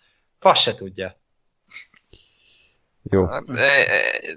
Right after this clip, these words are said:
Speaker 3: én nekem még, tehát ha meg van írva ez az egész, akkor azzal egyébként, hogy ő ott a, a Westworld ruhájában van, azzal azt én, én szimbólum kategóriába el tudtam volna sorolni, hogy jó,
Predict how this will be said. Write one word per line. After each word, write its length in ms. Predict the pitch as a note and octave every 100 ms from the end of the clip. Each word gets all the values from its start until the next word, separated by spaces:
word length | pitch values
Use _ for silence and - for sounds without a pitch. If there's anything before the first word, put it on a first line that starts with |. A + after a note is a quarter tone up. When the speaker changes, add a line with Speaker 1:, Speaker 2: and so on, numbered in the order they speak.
| _
Speaker 3:
én 200 | - D#3
nekem 300 | C3+ C3+ C#3
még, 280 | C3+ B2+ -
tehát 160 | - A#2+
ha 100 | A#2+
meg 180 | A#2+ D3
van 180 | C3+
írva 220 | B2 A#2+ A#2
ez 120 | A#2
az 100 | A2+
egész, 340 | G#2+ A2 A#2
akkor 240 | A2 - G#2
azzal 340 | A2+ G#2+ G2+
egyébként, 460 | G2 G2 - F#2+ F#2+
hogy 120 | G2
ő 120 | F2+
ott 160 | F2 -
a, 280 | F2+ D2+ F2+
a 40 |
Westworld 380 | G2+ - G2+ F2+
ruhájában 560 | F#2+ F2 F2+ F2+ D#2+
van, 220 | D#2 E2+ F2+
azzal 300 | F2 F2+ E2+
azt 200 | F#2 -
én, 300 | E2+ F2 F2
én 160 | D#2+ E2
szimbólum 540 | - G2+ D2+ D#2 D#2+
kategóriába 680 | E2 F2 C2 C2+ D2 D2+ D#2
el 100 | E2+
tudtam 320 | - - A#1+
volna 260 | B1 B1 C2
sorolni, 320 | - C2+ B1
hogy 100 | C2
jó, 280 | A1+ D2 -